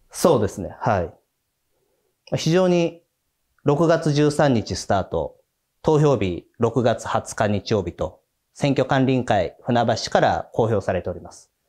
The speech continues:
もう私にお金出したら、六月二十日まで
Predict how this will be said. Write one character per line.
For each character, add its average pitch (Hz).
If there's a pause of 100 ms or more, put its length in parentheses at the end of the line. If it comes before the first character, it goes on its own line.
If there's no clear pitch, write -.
(640)
も 117
う -
私 120
に 117
お 113
金 135
出 143
し 139
た 117
ら、 90 (520)
六 120
月 123
二 127
十 -
日 143
ま 156
で 107